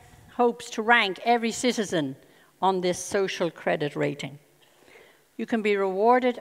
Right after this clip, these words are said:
or punished according to where you fall on this scale. You can move up and you can move down.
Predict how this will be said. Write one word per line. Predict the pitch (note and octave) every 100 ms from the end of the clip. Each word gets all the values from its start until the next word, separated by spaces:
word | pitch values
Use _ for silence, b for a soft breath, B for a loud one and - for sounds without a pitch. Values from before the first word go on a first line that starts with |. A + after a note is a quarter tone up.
| -
or | G3
punished | - A3 F#3+ C#3+ -
according | G#3+ - G3+ F#3 F#3
to | F3+ F3+
where | G#3 G3+
you | F#3
fall | E3+ - G3+ D#3+
on | D#3+
this | D#3 D#3
scale. | - - E3+ F#3+ A#3+
You | G#3
can | - G3+
move | F#3+ F#3+ E3+
up | G#3+ -
and | G#3
you | F#3+
can | - F#3
move | E3+ E3
down. | D#3+ D#3 C#3